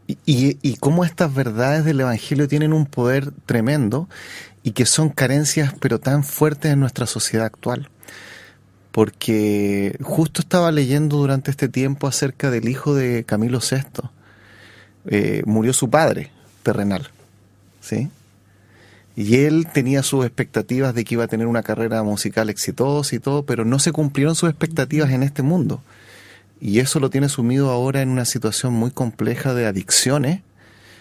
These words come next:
de deterioro físico, de pérdida de peso. Eh,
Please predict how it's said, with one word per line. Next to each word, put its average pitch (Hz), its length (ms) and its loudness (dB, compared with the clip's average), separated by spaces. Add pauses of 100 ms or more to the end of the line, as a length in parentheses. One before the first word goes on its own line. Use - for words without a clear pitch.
(340)
de 110 420 2
deterioro 123 760 0
físico, 135 600 0
de 107 160 0
pérdida 117 420 0
de 101 120 0
peso. 143 440 -2 (1160)
Eh, 107 420 2